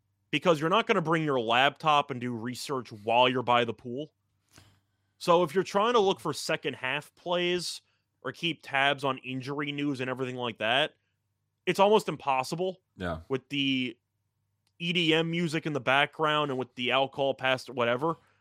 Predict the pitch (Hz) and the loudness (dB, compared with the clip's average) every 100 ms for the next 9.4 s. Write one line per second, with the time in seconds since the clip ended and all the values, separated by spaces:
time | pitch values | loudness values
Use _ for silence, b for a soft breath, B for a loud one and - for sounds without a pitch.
0 | _ _ 123 220 240 208 - 208 - 165 | _ _ -2 0 2 0 0 -2 -2 -8
1 | - 156 143 120 110 95 110 - 123 - | -4 -2 -2 0 -2 -2 -6 -2 -2 -2
2 | 127 139 123 135 - 123 113 107 120 113 | -4 -4 -4 -6 -6 -6 -6 -6 -8 -6
3 | 110 98 110 104 - 92 - _ _ 120 | -6 -8 -12 -14 -20 -20 -20 _ _ -6
4 | 131 - _ 107 104 117 127 87 92 101 | -6 -6 _ -4 -2 0 -2 -4 -8 -4
5 | 95 95 - 95 92 95 95 107 113 117 | -4 -4 -8 -14 -10 -8 -6 -4 -4 -4
6 | - b b b b 117 117 110 139 131 | -8 b b b b -2 -2 0 0 2
7 | 123 120 120 110 123 120 127 113 - 127 | 0 0 0 2 2 2 0 -4 -4 -4
8 | 123 123 98 92 95 95 104 90 - 107 | -4 -4 -2 -2 -4 -6 -6 -8 -2 0
9 | 120 - 131 | 0 -2 -4